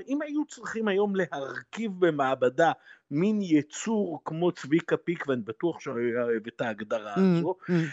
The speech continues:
Speaker 1: אה, הם לא היו יכולים לעשות את זה יותר טוב. מצד אחד, משהו מאוד אניגמטי, אניגמטי, סליחה. מצד שני, אה, מוחצנות מוחלטת, אבל עם פרצוף אטום.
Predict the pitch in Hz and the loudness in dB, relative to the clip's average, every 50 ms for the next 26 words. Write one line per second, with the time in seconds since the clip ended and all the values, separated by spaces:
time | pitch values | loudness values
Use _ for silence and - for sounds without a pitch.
0 | - - - 170 170 175 180 185 180 156 185 185 185 196 214 220 247 247 262 262 | -4 0 4 6 6 8 6 6 4 2 0 2 4 6 6 6 6 4 2 0
1 | 254 - 143 277 277 254 254 247 247 240 208 - - 247 233 - 254 240 196 214 | -2 -2 0 0 0 0 0 0 0 0 0 0 -2 -2 -2 -2 -4 -10 -8 -6
2 | 226 220 214 208 - - 247 233 233 240 - 311 302 240 160 143 143 160 160 156 | -4 -4 -4 -4 -4 -4 -4 -4 -4 -4 -4 -2 -2 -2 -2 -6 -8 -10 -10 -10
3 | - - 226 220 208 220 208 - - - 208 202 202 202 196 - 220 214 185 180 | -8 -6 -6 -6 -6 -6 -8 -10 -8 -8 -8 -6 -6 -8 -10 -10 -8 -8 -6 -4
4 | 185 196 180 226 220 220 190 180 170 139 113 95 - 123 143 - _ _ _ - | -4 -4 -4 -4 -4 -6 -6 -6 -6 -6 -6 -6 -8 -12 -16 -18 _ _ _ -2
5 | 143 147 139 - - 123 110 101 - - - - 120 - - 117 110 - - 92 | 0 0 2 2 2 2 0 -2 -6 -8 -14 -20 -20 -18 -16 -14 -12 -10 -10 -10
6 | - - - - - - - - - - 156 151 147 - - 214 226 - - 233 | -10 -12 -16 -18 -16 -16 -16 -16 -8 -2 0 0 2 4 6 4 4 4 2 2
7 | 214 208 208 208 214 214 208 208 190 - 151 160 160 160 160 185 156 160 175 165 | 4 4 4 4 4 4 4 2 2 4 4 4 4 4 2 0 -2 0 2 2
8 | - - 95 - - - - 202 185 190 202 226 226 - - 196 202 180 - - | 2 2 2 0 0 2 4 4 4 4 2 -2 -2 -4 -6 -6 -6 -4 -4 -2
9 | 165 143 139 143 - - 185 190 - 175 151 156 156 156 139 - 143 123 117 - | 0 2 2 2 2 -2 -6 -6 -6 -4 -4 -4 -4 -6 -6 -6 -6 -6 -6 -8
10 | - 139 135 127 - 190 190 - _ - 127 113 98 90 92 | -12 -14 -12 -10 -6 -4 -4 -6 _ -6 -8 -6 -6 -8 -14